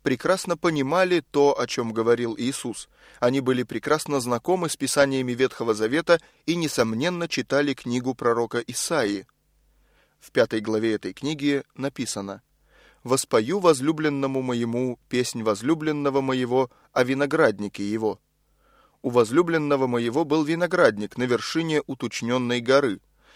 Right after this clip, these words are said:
и он обнес его оградой, и очистил его от камней, и насадил в нем отборные виноградные лозы, и построил башню посреди его, и выкопал в нем точило, и ожидал, что он принесет добрые грозды,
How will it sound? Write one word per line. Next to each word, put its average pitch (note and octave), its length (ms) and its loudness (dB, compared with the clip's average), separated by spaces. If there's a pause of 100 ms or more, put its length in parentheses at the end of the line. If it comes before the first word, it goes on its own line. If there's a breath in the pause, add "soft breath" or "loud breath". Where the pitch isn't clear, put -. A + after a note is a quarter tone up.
и A#2 100 0
он A#2+ 160 2
обнес A#2 320 0
его A#2+ 300 2
оградой, A#2+ 540 0 (200 soft breath)
и B2+ 100 2
очистил C#3 540 0
его A#2+ 340 0
от - 160 -4
камней, A#2+ 540 -4 (280 soft breath)
и C#3 100 -2
насадил D3+ 520 2
в B2 80 -6
нем C3+ 300 0
отборные C#3 640 4
виноградные A#2+ 680 0
лозы, C3+ 460 0 (320 soft breath)
и C3+ 120 -2
построил D#3 560 -2
башню C#3+ 480 0
посреди A2 440 -6
его, G#2+ 380 -2 (380 soft breath)
и B2+ 120 -2
выкопал B2 460 0
в G#2+ 60 -6
нем A#2+ 180 -4
точило, B2+ 640 0 (200 soft breath)
и D3 100 0
ожидал, C3+ 640 4
что - 240 -2
он A#2+ 220 -2
принесет A#2 720 -4
добрые A2 520 0
грозды, A#2+ 540 -2